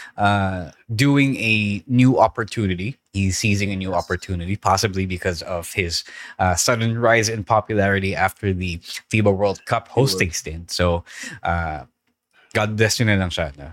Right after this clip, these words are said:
Speaker 1: Uh, hope the best for him in his future endeavors. So, I'm sorry, Ina, that Emil and I are not enough for you. Uh, we're, we're doing our best, you know. So we, we gotta hold down the fort every Thursday, you know? You know, you know.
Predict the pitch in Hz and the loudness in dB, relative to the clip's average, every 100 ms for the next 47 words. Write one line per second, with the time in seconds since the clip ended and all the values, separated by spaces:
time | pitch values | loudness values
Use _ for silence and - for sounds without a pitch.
0 | - 78 80 78 - 101 98 101 95 90 | -12 -6 -6 -6 0 0 0 0 0 0
1 | - 90 87 85 85 87 - 90 - - | -2 -6 -6 -8 -8 -8 -6 -6 -6 -8
2 | 85 78 73 - - - 78 98 101 147 | -8 -8 -10 -10 -8 -6 0 0 2 4
3 | 139 127 120 113 101 104 - _ - 110 | 4 4 4 4 2 0 -4 _ -4 0
4 | 110 107 101 95 90 92 90 87 92 87 | 0 2 4 2 0 -2 -4 -4 -6 -4
5 | - 110 120 - - - - 240 196 - | 0 2 2 0 -8 -18 -14 -12 -6 0
6 | 90 87 82 76 78 95 95 98 117 123 | 2 2 -2 -6 -2 0 2 4 4 4
7 | 98 92 - - - 85 76 78 - _ | 4 2 -2 -6 -8 -14 -16 -20 -20 _
8 | - 85 82 85 92 98 107 110 101 113 | -10 -8 -8 -8 -4 0 0 2 2 2
9 | 107 104 98 95 110 98 101 92 92 113 | 4 2 0 0 2 2 0 -4 0 2
10 | 107 92 90 85 90 107 110 110 - - | 2 0 -6 -6 -4 2 2 2 -2 -14
11 | - 185 156 113 123 120 123 120 120 135 | -12 -8 0 2 4 4 2 4 4 4